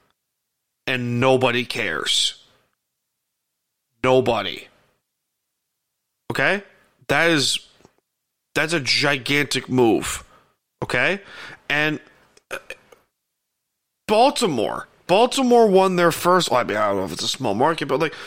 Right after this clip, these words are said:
the Orioles won, won a hundred plus games for the first time in, like, what feels like ten years. In what feels like ten years. And nobody gives a shit. Because, oh, the Yankees went eighty-two and eighty. Like,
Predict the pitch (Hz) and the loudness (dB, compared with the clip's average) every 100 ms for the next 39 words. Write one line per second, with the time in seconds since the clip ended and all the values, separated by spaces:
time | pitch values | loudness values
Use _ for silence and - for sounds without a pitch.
0 | - - 170 196 247 269 220 165 160 180 | -20 -6 0 4 6 6 4 2 0 0
1 | 175 - - 151 147 143 131 - 180 202 | -2 -8 -14 -4 0 0 0 -2 0 0
2 | 202 190 170 160 - 139 135 127 123 117 | 0 0 0 -2 -2 -4 -2 -2 -4 -2
3 | 143 131 139 127 123 107 113 117 127 - | -2 -2 -4 -4 -2 -2 -4 -2 -4 -2
4 | 131 123 117 - 120 104 98 69 - - | -2 -2 -6 -6 -8 -6 -6 -6 -6 -6
5 | - _ _ _ _ _ _ _ _ _ | -10 _ _ _ _ _ _ _ _ _
6 | _ _ - 143 151 139 151 135 120 113 | _ _ -6 0 0 0 -2 -2 -2 -6
7 | - 110 85 73 - - - _ _ _ | -6 -10 -10 -10 -8 -8 -8 _ _ _
8 | _ _ _ _ _ _ _ _ _ _ | _ _ _ _ _ _ _ _ _ _
9 | _ _ _ 151 156 156 160 143 139 120 | _ _ _ -4 0 2 2 2 -2 -2
10 | 135 123 95 - - - - _ _ _ | -2 -2 -4 -6 -6 -12 -18 _ _ _
11 | _ _ _ _ _ _ _ 151 147 143 | _ _ _ _ _ _ _ -4 -2 0
12 | 123 - - - - _ _ - 180 175 | 0 -2 -8 -20 -20 _ _ 2 4 4
13 | 156 156 165 156 151 147 151 143 131 131 | 2 0 -2 -2 -2 -2 -2 -2 -2 -2
14 | 139 127 120 117 95 73 - 147 | 0 2 0 -2 -4 -4 -2 -2